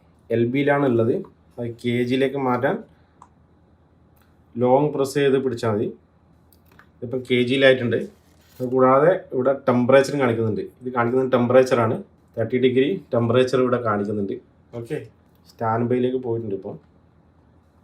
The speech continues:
വീണ്ടും on ആയിട്ടുണ്ട്. നമ്മൾ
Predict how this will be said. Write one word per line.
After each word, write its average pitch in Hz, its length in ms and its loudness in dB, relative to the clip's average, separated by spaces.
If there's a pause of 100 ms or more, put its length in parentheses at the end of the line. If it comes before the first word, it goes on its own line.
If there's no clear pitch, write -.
(2000)
വീണ്ടും 117 240 -4
on 113 100 0
ആയിട്ടുണ്ട്. 110 260 -2 (4000)
നമ്മൾ 113 160 -8